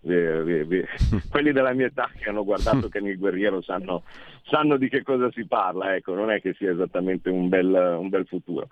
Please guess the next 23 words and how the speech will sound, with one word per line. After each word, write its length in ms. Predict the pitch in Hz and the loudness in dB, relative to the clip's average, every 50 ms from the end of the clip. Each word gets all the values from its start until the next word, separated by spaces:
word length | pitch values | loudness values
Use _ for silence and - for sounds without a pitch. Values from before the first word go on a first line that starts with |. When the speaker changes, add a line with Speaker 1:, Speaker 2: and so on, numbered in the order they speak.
| - - - - - - - | -16 -20 -20 -20 -20 -10 0
Speaker 1:
Eh, 340 | - 113 110 110 107 87 69 - 123 - | 2 4 6 6 4 2 -2 -6 -6 -2
se, 240 | 151 170 180 - - | 0 0 0 -2 -2
eh, 640 | - 120 120 110 107 107 104 98 95 95 90 87 90 | -2 0 0 2 2 2 2 2 2 0 0 -2 -2
invece, 420 | 104 110 123 127 107 - - 85 | -2 0 0 0 0 -2 -4 -6
come 240 | - - 92 87 - - | -6 -4 -4 -4 -2 -2
penso, 560 | - 104 98 87 - - - 80 78 - - - - - - | -2 -2 -2 -2 -4 -6 -6 -4 -2 -2 0 0 0 0 0
nessuno 460 | 78 87 - - - 101 98 82 73 67 | -4 -10 -12 -10 -8 -6 -6 -4 -6 -6
può 120 | _ 67 71 | _ -4 -4
essere 320 | 78 - - 82 80 - | -4 -2 -2 -2 -2 -2
così 200 | - 80 78 80 | -4 -6 -4 -2
matto 420 | 80 85 85 78 - _ - 73 - _ - - - - - - | 0 0 0 0 -2 _ -6 -8 -8 _ -14 -20 -20 -20 -20 -6
da 240 | 76 - 85 80 71 | -2 0 2 2 0
andare 420 | - - 82 82 80 87 82 82 78 | -2 -4 -4 0 0 0 2 0 -2
a 40 | |
distruggere 520 | 78 82 - - - 87 87 82 87 82 80 | -4 -6 -8 -8 -8 -8 -2 0 0 0 2
volontariamente 800 | 76 80 80 78 - - 87 85 85 85 90 87 80 - - 107 | 2 0 0 -2 -2 -2 -2 0 0 0 0 -2 -2 0 0 0
il 60 | 113 | 0
mondo, 460 | 101 85 78 80 82 87 92 98 - - - - - - _ | 0 0 -2 -2 0 0 0 0 -2 -4 -12 -20 -20 -12 _
eh, 600 | - 95 98 95 92 90 87 87 85 85 85 78 69 | 0 0 2 2 2 2 2 2 0 0 -2 -2 -2
io 160 | 92 101 90 | -2 -2 -2
direi 320 | 90 90 85 85 82 78 | 0 0 0 0 -2 -4
che, 400 | - - 90 90 90 90 87 - - | -6 -6 -4 -2 -2 -2 -2 -2 -2
eh, 380 | 90 90 85 80 82 80 69 | -2 0 0 0 -2 -2 -4